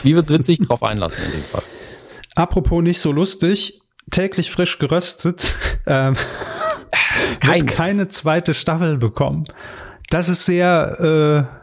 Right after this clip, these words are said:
Speaker 2: äh, ja, war klar. Also, man hat die ja zuletzt, also nochmal kurz erwähnt, täglich frisch geröstet,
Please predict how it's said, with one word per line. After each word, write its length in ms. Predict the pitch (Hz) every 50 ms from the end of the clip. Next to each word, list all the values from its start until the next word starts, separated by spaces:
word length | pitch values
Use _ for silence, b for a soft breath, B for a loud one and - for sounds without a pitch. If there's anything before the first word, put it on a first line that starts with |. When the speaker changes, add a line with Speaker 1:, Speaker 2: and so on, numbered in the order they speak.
| B B -
Speaker 2:
äh, 140 | 262 220 170
ja, 160 | 135 117 107
war 120 | 113 107
klar. 300 | - - 147 113 110 - B B B B B B B B B B B B B 165 170 B -
Also, 400 | - 143 135 135 135 135 135 120 B B B B B B B B B - - - - B B B B B B B B B
man 180 | 131 127 127
hat 160 | 143 151 147
die 60 | 185 156
ja 140 | 135 127
zuletzt, 500 | 123 123 - 123 107 120 135 - - -
also 320 | 123 117 104 110 107 110 -
nochmal 280 | - 120 113 110 110
kurz 260 | - - 131 123 127 -
erwähnt, 600 | 113 101 104 117 120 127 127 123 - - - -
täglich 360 | - 123 120 - 120 - -
frisch 220 | - 135 120 -
geröstet, 680 | - 113 - 127 131 - - - 139 135 127 - -